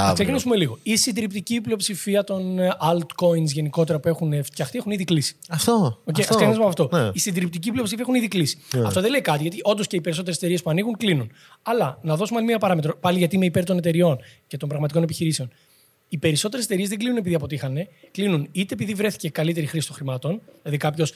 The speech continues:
Speaker 1: ξεκίνησε με εμπόριο και μετά είπε, «Έχω καλύτερο
Speaker 2: Μπαίνω αλλού.
Speaker 1: εκεί. Κάνω εκεί, οπότε το κλείνω».
Speaker 2: Ναι.
Speaker 1: Και είναι φυ-, είναι φυσιολογικό, είναι καλό αυτό, είναι ανάπτυξη,
Speaker 2: Μμμ.
Speaker 1: είναι αναπτυξιακό.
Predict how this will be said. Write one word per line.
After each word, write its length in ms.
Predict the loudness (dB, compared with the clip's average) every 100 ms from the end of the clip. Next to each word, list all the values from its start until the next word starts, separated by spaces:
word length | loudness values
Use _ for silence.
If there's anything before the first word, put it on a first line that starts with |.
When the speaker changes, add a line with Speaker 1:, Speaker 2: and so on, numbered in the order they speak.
| -10
Speaker 1:
ξεκίνησε 500 | -8 -2 0 0 -2
με 80 | 0
εμπόριο 280 | 2 2 2
και 80 | 0
μετά 160 | 0
είπε, 160 | 0 0
«Έχω 200 | -2 -2
καλύτερο 400 | -4 -2 2 6
Speaker 2:
Μπαίνω 200 | 6 6
αλλού. 240 | 6 6
Speaker 1:
εκεί. 140 | 6 2 -8 -6
Κάνω 160 | 0 0
εκεί, 120 | 0
οπότε 240 | -2 -4 -4
το 80 |
κλείνω». 380 | 0 2 2 0
Speaker 2:
Ναι. 140 | 0 0
Speaker 1:
Και 60 | 2
είναι 120 | 0
φυ-, 180 | -2 0
είναι 160 | 0
φυσιολογικό, 600 | 0 0 0 0 0 0
είναι 100 | -2
καλό 260 | 2 4 4
αυτό, 240 | 4 2
είναι 140 | -2 0
ανάπτυξη, 640 | 0 -2 -4 -6 -6 -4
Speaker 2:
Μμμ. 220 | -2 0 2
Speaker 1:
είναι 120 | 0
αναπτυξιακό. 680 | -2 -4 -6 -6 -2 -2